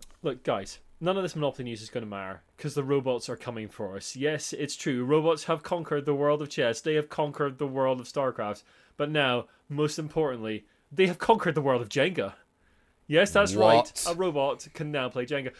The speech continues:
Speaker 1: This is actually a fairly in-, interesting step forward in robotics, because one of the things that robots are really, really bad at is sort of minor motor skill, and, like, this is actually a really good example of a robot that can do very sort of minor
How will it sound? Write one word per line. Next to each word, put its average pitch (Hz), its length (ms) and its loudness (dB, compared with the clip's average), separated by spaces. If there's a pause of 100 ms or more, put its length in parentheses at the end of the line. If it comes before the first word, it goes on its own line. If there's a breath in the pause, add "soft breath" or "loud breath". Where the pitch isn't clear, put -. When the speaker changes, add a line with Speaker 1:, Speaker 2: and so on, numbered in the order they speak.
(120)
Speaker 1:
This 220 120 -4
is 208 80 -4
actually 202 240 -2
a 147 40 0
fairly 139 400 -2
in-, 139 180 -8
interesting 135 340 -10
step 127 240 -6
forward 139 240 -4
in 131 80 -10
robotics, 127 500 -8 (300 soft breath)
because 135 200 -6
one 156 140 -2
of 147 60 -12
the 156 60 -8
things 143 140 -8
that 135 60 -12
robots 135 320 -6
are 135 100 -12
really, 127 300 -8
really 117 200 -12
bad 185 340 -4
at 113 240 -4
is 120 160 -12
sort 120 320 -10
of 110 180 -14
minor 127 400 -8
motor 123 320 -10
skill, 98 480 -10
and, 101 220 -12
like, 101 180 -8 (460)
this 131 360 -2
is 139 160 -6
actually 113 240 -4
a 110 40 -6
really 110 180 -8
good 107 140 -6
example 107 480 -6
of 104 120 -10 (440 soft breath)
a 123 120 -6
robot 113 360 -4
that 117 100 -10
can 110 180 -10
do 113 200 -6
very 120 220 -2
sort 113 180 -4
of 101 40 -8
minor 117 520 -4